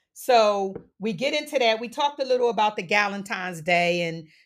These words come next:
you know, whether or not we want gifts or whatever the case may be. And Valentine's Day about to come back around again. Um, then we jumped into Stacy Plaskett, who, uh, she was the one that did, she went on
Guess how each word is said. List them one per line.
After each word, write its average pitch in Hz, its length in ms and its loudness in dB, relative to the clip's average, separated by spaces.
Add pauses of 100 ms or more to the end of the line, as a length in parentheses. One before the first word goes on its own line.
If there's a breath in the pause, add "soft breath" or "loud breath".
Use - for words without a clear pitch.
you 220 100 -4
know, 190 160 2
whether 180 300 2
or - 20 -2
not 180 240 -2
we 185 100 -6
want 175 300 -8
gifts 175 320 -4
or 175 100 -2
whatever 170 320 -2
the 175 60 -6
case 170 340 -6
may 165 160 -8
be. 165 280 -4
And 160 100 -8
Valentine's 180 580 -4
Day 180 200 0
about 180 180 -2
to 180 80 -18
come 180 180 -8
back 175 220 -2
around 170 300 -8
again. 175 420 -2 (440 soft breath)
Um, 185 480 0 (260)
then 262 180 4
we 277 140 -6
jumped 226 360 -4
into 208 600 -4
Stacy 196 680 -6
Plaskett, 165 560 -2 (360 soft breath)
who, 180 580 -2 (640)
uh, 175 400 4 (420)
she - 280 -6
was 262 140 -4
the 254 100 2
one 214 340 -2
that 185 300 2
did, 185 380 0
she - 160 -8
went 233 240 0
on 233 380 -2